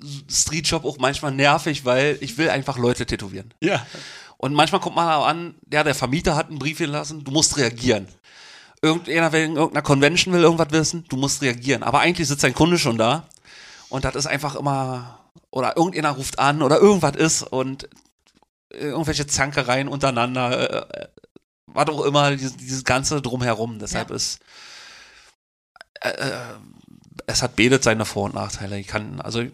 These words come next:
Speaker 1: mal ruhig mit Leuten tätowier-, reden beim Tätowieren, ist auch schön.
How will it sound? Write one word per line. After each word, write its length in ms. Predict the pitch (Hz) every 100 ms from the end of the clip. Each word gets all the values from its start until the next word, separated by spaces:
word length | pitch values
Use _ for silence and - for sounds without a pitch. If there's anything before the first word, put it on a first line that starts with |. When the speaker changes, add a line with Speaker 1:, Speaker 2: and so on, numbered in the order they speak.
| - -
Speaker 1:
mal 220 | 120 117
ruhig 440 | 110 131 156 -
mit 120 | 127
Leuten 240 | 120 127 120
tätowier-, 520 | 127 117 117 123 120 - - - -
reden 540 | 131 131 135 131 131
beim 180 | 123 117
Tätowieren, 540 | 117 117 113 117 120 120
ist 160 | -
auch 120 | 110
schön. 340 | - 151 147